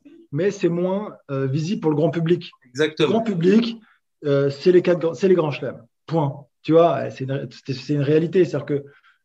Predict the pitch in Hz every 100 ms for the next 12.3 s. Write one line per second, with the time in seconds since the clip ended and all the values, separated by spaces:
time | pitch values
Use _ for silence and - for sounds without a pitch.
0 | _ 147 156 160 165 175 175 175 185 185
1 | 175 147 143 143 139 135 147 156 147 -
2 | 156 165 165 147 143 147 156 156 - 139
3 | 120 117 123 143 147 151 160 160 160 _
4 | _ _ _ _ 117 - 147 147 139 135
5 | 165 196 214 170 156 147 156 143 156 143
6 | - 156 175 185 165 147 143 139 143 160
7 | 170 180 180 _ _ - 135 127 123 123
8 | 123 127 135 139 135 139 - 160 143 165
9 | 139 - 143 135 127 127 123 120 135 -
10 | 151 147 131 120 156 160 160 160 160 147
11 | 160 160 160 139 120 147 135 139 147 156
12 | 165 175 180